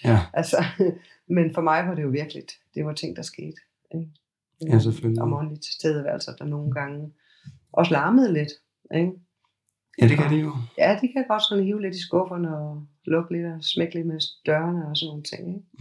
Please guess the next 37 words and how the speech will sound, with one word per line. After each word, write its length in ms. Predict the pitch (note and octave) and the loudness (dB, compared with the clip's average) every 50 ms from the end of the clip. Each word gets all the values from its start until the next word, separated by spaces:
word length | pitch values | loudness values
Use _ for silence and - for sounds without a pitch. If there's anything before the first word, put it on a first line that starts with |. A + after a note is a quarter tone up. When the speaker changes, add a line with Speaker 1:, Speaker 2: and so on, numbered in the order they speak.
| A#2+ A#2 | 8 8
Speaker 1:
Mhm. 300 | A2+ A2 A2+ B2 C3+ A#2 - - | 8 8 4 0 -2 -4 -10 -12
Speaker 2:
Så, 280 | - - - D#3+ D#3 D#3 D3 - - | -8 -6 -6 -6 -6 -10 -14 -16 -12
men, 140 | F3 E3+ E3 E3 E3 E3+ - | -8 -6 -6 -6 -6 -8 -12
men 160 | - - E3+ F3 | -12 -12 -8 0
det 100 | - B3 | 2 2
har 160 | B3+ A#3+ A3 - | 2 2 2 0
fulgt 180 | A#3 A3 G3+ - | 0 0 0 0
mig 80 | E3+ D3+ | -2 -2
hele 220 | F3 F3+ G3+ G#3 | -2 -4 -4 -6
livet. 240 | F3+ D#3 C#3+ C3+ C3 - - A#2+ | -6 -6 -6 -8 -14 -8 -2 0
Speaker 1:
Ja, 40 | B2+ B2+ B2+ | 0 0 2
og 60 | B2+ | 4
du 40 | B2 | 6
har 60 | B2+ | 8
aldrig 160 | C3+ D3 E3+ E3+ | 8 10 10 10
været 120 | D3 B2 | 8 8
bange 220 | C3+ C3 D#3 E3+ | 4 4 6 4
for 80 | F3 D#3+ | 4 4
det? 140 | D3+ D#3 D#3 - _ _ _ _ _ - | -2 -6 -8 -10 _ _ _ _ _ -6
Speaker 2:
Nej, 160 | C3+ C#3 C3 - _ _ _ _ _ _ _ _ _ - | -6 -6 -6 -8 _ _ _ _ _ _ _ _ _ 0
det 80 | E3+ | 0
har 100 | D3+ C3 B2 | 2 2 0
jeg 80 | B2 | -2
ikke. 120 | C3 - _ _ - | -4 -8 _ _ -2
Men 120 | E3 F3 E3+ | 2 4 4
jeg 100 | E3+ E3 | 4 2
tror, 200 | - - F3 E3+ | 0 -2 -4 -4
det 80 | E3 | -4
er, 40 | E3 | -8
fordi 140 | - D3+ D#3 | -8 -4 -4
jeg 100 | C#3+ C3 | -2 -2
voksede 280 | C3 C3+ - - C3+ - | -4 -6 -8 -6 -8 -8
op 60 | - - | -8 -8
med 80 | D#3 | -12
det. 100 | D3+ - _ _ _ _ _ - | -12 -14 _ _ _ _ _ 2
Speaker 1:
Ja, 200 | B2+ C3+ - E3 D#3+ | 4 4 4 2 -4
okay. 260 | D#3 - C#3 C3+ C3+ | -4 -6 -8 -8 -8